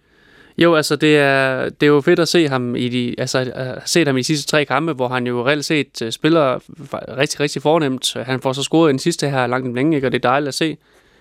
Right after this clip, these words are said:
Øh, men noget af det, som man også lægger mærke til i kampen, det er, at han skaber faktisk, der, han skaber meget. Der, der bliver skabt meget spil omkring ham. Og det er jo også det, han kan. Altså, vi har set i de tidligere sæsoner, det er, at han kan, altså, han kan, han kan finde sine medspillere, og han kan finde dem ret hurtigt, fordi han har, han har en god teknik.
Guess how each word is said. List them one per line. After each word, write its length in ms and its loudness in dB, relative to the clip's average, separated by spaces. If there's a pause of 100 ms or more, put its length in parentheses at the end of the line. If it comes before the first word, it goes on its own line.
(140)
Øh, 440 2
men 240 0
noget 100 4
af 60 4
det, 100 0
som 100 -2
man 120 2
også 280 -2 (240)
lægger 200 0
mærke 260 0
til 100 -2
i 40 -2
kampen, 240 -2
det 80 0
er, 40 2
at 60 -4
han 100 -6
skaber 440 -2
faktisk, 360 -6
der, 160 -2
han 140 0
skaber 360 -2
meget. 360 -2
Der, 240 2
der 200 -2
bliver 160 -2
skabt 260 -4
meget 180 -4
spil 180 2
omkring 320 0
ham. 180 -10 (420)
Og 180 0
det 60 2
er 20 4
jo 140 4
også 180 -2
det, 40 0
han 100 -2
kan. 240 -4
Altså, 300 -4 (100)
vi 120 0
har 120 2
set 280 0
i 140 -2
de 140 -12
tidligere 260 4
sæsoner, 260 0
det 120 -2
er, 80 2
at 80 -6
han 140 -4
kan, 280 -2 (920)
altså, 180 -2
han 120 0
kan, 80 -4
han 80 -2
kan 100 -2
finde 180 2
sine 200 0
medspillere, 480 0
og 160 -10
han 60 0
kan 100 -2
finde 140 2
dem 100 -2
ret 100 0
hurtigt, 340 2
fordi 120 -6
han 120 -6
har, 260 0
han 180 -4
har 80 -2
en 60 -2
god 140 2
teknik. 340 -6